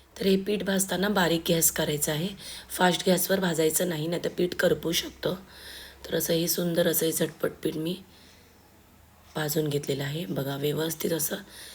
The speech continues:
आता हा पीठ बरोबर मला दहा पंधरा मिनटं लागलेत भाजायला. तर व्यवस्थित बघा असा रंग यायला पाहिजे. तर, अ, झालेलं आहे आता हे पीठ. आता हे पीठ मी काढून घेते.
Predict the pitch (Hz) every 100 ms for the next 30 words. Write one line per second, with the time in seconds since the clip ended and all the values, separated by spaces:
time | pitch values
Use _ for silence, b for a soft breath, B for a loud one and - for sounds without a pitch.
0 | B B 175 180 170 175 190 190 - -
1 | - - 165 165 - 175 160 165 170 160
2 | 160 156 160 160 170 156 139 143 135 135
3 | 135 147 - B B B B B - -
4 | 156 156 151 156 151 139 143 160 160 -
5 | - - 156 151 151 143 147 135 139 143
6 | - B B B B B B B - -
7 | 143 131 131 127 123 170 156 143 139 127
8 | - 139 143 165 190 - B B B B
9 | - 147 147 156 127 120 185 202 202 151
10 | 151 139 - 190